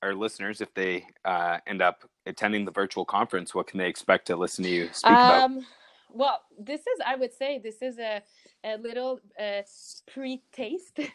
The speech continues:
Speaker 2: <laughs> of what I, I, I'm gonna say. Obviously, I'm gonna talk a little bit about, about my journey, uh, about, uh,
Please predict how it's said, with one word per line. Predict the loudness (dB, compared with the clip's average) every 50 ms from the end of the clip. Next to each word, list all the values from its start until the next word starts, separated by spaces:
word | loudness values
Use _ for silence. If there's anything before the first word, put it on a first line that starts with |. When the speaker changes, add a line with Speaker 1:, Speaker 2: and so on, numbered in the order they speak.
| -6 -6 -6 -6
Speaker 2:
<laughs> | -6 _ -20 -20 -20 -18 -12 -6
of | -6 -6 -6 -4
what | -2 0 0 0
I, | 0 -2 -2 -4 -6 -6 -6 -8
I, | -8 -8 -8 -6 -8 -8 -8 -8 -10 -12 -14 -18 -20 _ -18
I'm | -16 -16 -12 -12
gonna | -10 -10 -10
say. | -10 -6 -6 -6 -4
Obviously, | -4 -6 -6 -6 -8 -10 -10 -12 -12
I'm | -10 -10 -12 -12
gonna | -12 -12 -12
talk | -10 -8 -8 -10 -8 -8
a | -8
little | -6 -6 -6 -8
bit | -10 -8 -8 -8
about, | -8 -8 -10 -10 -10 -14
about | -12 -6 -4 -4 -4 -6 -8
my | -14 -18 -16
journey, | -10 -8 -6 -6 -4 -6 -6 -8 -8 -10 -10 _ -20 -20 -20 -20 _ -4
uh, | -2 0 2 2 0 0 -4 -8 -8 -8
about, | -10 -10 -6 -6 -6 -4 -6 -6 -8 -10 _ -6
uh, | -6 -4 -4 -4 -6 -6 -6